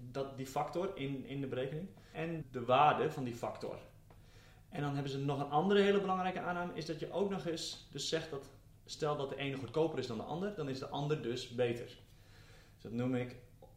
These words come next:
objectiviteit in het optimum. Dus dat wij weten wat, dat, dat, dat we het over eens zijn dat iets het beste is. Nou, dan kan je in dit soort vergelijkingen,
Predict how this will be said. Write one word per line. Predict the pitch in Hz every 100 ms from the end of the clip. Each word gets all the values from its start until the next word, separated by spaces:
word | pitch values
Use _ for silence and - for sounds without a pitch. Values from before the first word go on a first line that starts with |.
| - -
objectiviteit | 165 165 151 156 143 127 131 127 127
in |
het | 107
optimum. | - - 101 - - -
Dus | - 107
dat | 113 113
wij | 117 135 123
weten | 120 127 113
wat, | 104 - - -
dat, | - 117 -
dat, | 117 113 -
dat | 117
we |
het | 113
over | 117 -
eens | 135 175 -
zijn | 135 143 - 120 -
dat | 120 -
iets | 123 - -
het | 110
beste | 120 117 - -
is. | - - - - - - - - - - -
Nou, | 110 110
dan | 120
kan | 120 156
je | 160 151 - - - - -
in | 151 151 147 123
dit | 147 -
soort | 135
vergelijkingen, | - 127 123 139 156 101 113